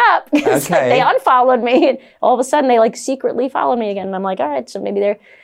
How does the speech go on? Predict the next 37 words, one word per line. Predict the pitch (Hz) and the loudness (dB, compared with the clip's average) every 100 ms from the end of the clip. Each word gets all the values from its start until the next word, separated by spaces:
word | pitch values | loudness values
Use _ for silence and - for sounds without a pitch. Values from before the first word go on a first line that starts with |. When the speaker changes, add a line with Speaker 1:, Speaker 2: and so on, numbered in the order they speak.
| _ | _
Speaker 1:
you | - | -4
Speaker 2:
What | 240 | 0
Speaker 1:
know, | |
Speaker 2:
are | 226 | 0
they | 269 | 0
Speaker 1:
starting | 233 262 247 | 2 0 2
Speaker 2:
afraid | 233 | 0
Speaker 1:
to | 254 | 0
Speaker 2:
of, | |
Speaker 1:
wake | 294 | 0
up." | 151 101 | -2 -4
Speaker 2:
though? | - | -14
What | 143 | -12
are | 165 | -10
they? | 165 | -4
Speaker 1:
They're | 160 285 | 2 2
afraid | - 247 | 2 2
of | |
getting | 254 262 311 | 2 2 0
canceled. | 320 392 427 220 | -2 0 0 0
It's, | 202 - | -2 -2
it's | 208 240 | -2 0
money. | 247 427 - | 0 0 -2
Follow | - 254 | 0 2
the | 302 | 2
money, | 285 220 | 0 0
right? | 135 202 262 - | 0 0 0 0
They're | 226 | 0
afraid | 226 262 | 2 2
of | 285 | 2
getting | 285 311 | 0 2
canceled. | 277 247 262 247 | 2 0 2 2
They're | 214 | 2
afraid | 220 220 226 | 2 2 2
of | 208 | 2
losing | 233 226 226 233 226 _ _ | 0 0 0 -2 -8 _ _
sponsorships, | - - 196 220 247 247 285 - - | -10 -2 0 2 0 0 -2 -2 -10